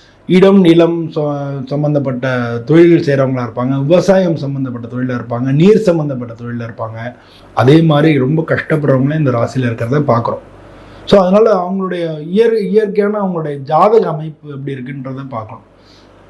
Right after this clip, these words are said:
இதுல வந்து சுக்கிரன் வந்து இவங்களுக்கு நாலாவது வீடு, நாலுன்றது சுகஸ்தானம்னு பேரு. அஹ் இந்த நா-, பதினோராவது வீடுன்றது லாபஸ்தானம்னு பேரு.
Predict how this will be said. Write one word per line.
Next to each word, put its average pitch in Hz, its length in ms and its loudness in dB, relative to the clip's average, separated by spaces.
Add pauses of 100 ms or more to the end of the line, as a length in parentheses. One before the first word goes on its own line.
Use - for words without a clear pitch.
(100)
இதுல 214 220 8
வந்து 214 180 0
சுக்கிரன் 220 480 0
வந்து 185 420 2
இவங்களுக்கு 156 280 -6
நாலாவது 180 560 4
வீடு, 143 280 -10
நாலுன்றது 196 600 2 (120)
சுகஸ்தானம்னு 165 680 -2
பேரு. 120 200 -16 (1900)
அஹ் 170 280 4
இந்த 165 200 4
நா-, 170 340 2
பதினோராவது 202 600 2
வீடுன்றது 170 380 -6
லாபஸ்தானம்னு 156 1040 -2
பேரு. 117 240 -16